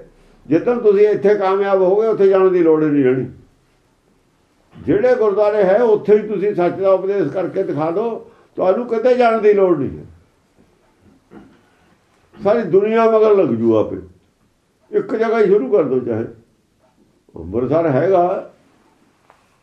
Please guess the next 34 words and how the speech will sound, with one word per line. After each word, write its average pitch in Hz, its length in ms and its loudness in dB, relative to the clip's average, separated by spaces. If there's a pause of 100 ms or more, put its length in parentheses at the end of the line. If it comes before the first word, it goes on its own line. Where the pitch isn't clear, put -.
(240)
ਟੀ 165 160 4
ਵੀ 190 180 -4
ਚੱਲਦਾ 139 320 0
ਹੈ, 170 120 2
ਇੱਥੇ 190 280 0
ਵੀ 202 80 2
ਉਪਦੇਸ਼ 196 260 0
ਇਕੱਲਾ 180 380 0
ਹੀ 190 120 4
ਹੋ 190 60 2
ਜਾਏ। 214 200 -4
ਕਿਤੇ 208 340 -2
ਕਿਸੇ 196 260 0
ਗੁਰਦੁਆਰੇ 180 480 -2
ਦੀ 202 60 -6
ਲੋੜ 170 220 0
ਹੈ 233 80 -2
ਕੀ 208 220 -4
ਹੈ? 87 180 -10 (1900)
ਹਾਂ, 214 260 -4
ਜੇ 214 140 0
ਦੁਕਾਨਾਂ 185 420 -2
ਬਣਾਉਣੀਆਂ 226 400 -4
ਨੇ, 220 60 0
ਫਿਰ 180 140 0
ਲੋੜ 127 260 0
ਹੈ। 80 200 -18 (1800)
ਜੇ 127 120 -6
ਦੁਕਾਨਦਾਰੀ 190 580 -2
ਕਰਨੀ 208 300 0
ਹੈ, 208 40 2
ਫਿਰ 185 180 0
ਲੋੜ 170 200 -2
ਹੈ। 85 320 -10